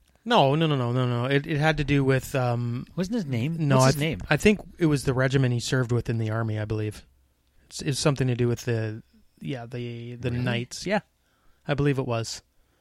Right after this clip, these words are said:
Speaker 2: I thought it was his last name.
Speaker 1: I can't confirm or deny that, but, you know. <laughs> Know what they should do? They should make N H L the musical.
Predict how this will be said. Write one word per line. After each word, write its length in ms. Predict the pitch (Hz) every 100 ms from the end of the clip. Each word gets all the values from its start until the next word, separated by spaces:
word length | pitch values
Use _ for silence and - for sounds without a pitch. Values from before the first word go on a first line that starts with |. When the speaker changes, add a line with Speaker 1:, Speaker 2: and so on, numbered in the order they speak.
| -
Speaker 2:
I 40 |
thought 180 | 147 190
it 40 | 175
was 80 |
his 100 | 110 98
last 240 | 101 -
name. 240 | 104 123 -
Speaker 1:
I 80 | 151
can't 220 | - 139
confirm 320 | 135 120 127
or 40 | 120
deny 260 | 113 113 110
that, 220 | 107 -
but, 180 | 117 -
you 120 | 131
know. 120 | 117 113
<laughs> 40 | - - - - _ _ _ _ _ _ _ - _ - _ - _ -
Know 60 |
what 100 | 269
they 100 | 202
should 160 | - 175
do? 200 | 120 165 - _ _ _ _
They 100 | -
should 240 | - 180 139
make 320 | 135 127 -
N 160 | - 139
H 180 | 127 -
L 160 | 120
the 80 | 113
musical. 480 | 117 113 110 110 113